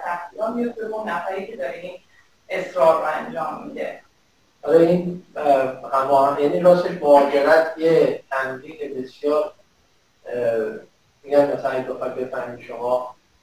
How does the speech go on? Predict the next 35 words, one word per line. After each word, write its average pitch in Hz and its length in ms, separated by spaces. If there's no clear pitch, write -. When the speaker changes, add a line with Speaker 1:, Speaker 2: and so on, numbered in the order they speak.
Speaker 2:
با 131 80
دوستاتون، 131 920
اه، 117 340
چقدر، 131 400
اه، 117 720
نزدیکین، 123 1080
باید 147 320
یه، 165 280
یه 151 120
بار 165 140
برین 165 320
با 131 120
هم - 220
بازی - 380
کنین، 160 300
یه 151 260
تیم 175 320
تشکیل 165 460
بدین، 147 260
حالا 139 180
بازی 135 380
کنین، 143 300
کار 147 320
کنین، 147 280
یه 170 60
چیزی. 202 320
ولی 226 220
خب 214 220
در 196 160
حد 190 320
تعارف 180 440
و 185 100
خنده 156 420
و 175 140
نمی‌دونم 156 280